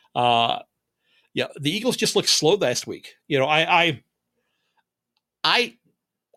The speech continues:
I didn't notice it until, I guess maybe I did see it, but I didn't really notice it as well as I, as I should have. You know, I'm watching the game and I'm listening to Jonathan Brown. I believe he was the one calling the game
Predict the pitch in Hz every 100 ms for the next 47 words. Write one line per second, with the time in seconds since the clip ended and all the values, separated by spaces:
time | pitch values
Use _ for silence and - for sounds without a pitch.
0 | _ - 208 226 185 160 165 156 - 139
1 | 131 - _ _ _ - 165 151 147 143
2 | - 147 151 151 139 147 131 117 135 143
3 | 135 135 165 156 156 151 147 156 135 127
4 | 131 135 131 127 123 123 131 123 117 175
5 | 151 143 143 123 135 160 156 123 156 151
6 | 127 - _ - - - 139 139 131 147
7 | 170 139 143 147 139 139 120 127 147 113
8 | 107 135 147 123 135 117 - 120 123 113
9 | 139 143 117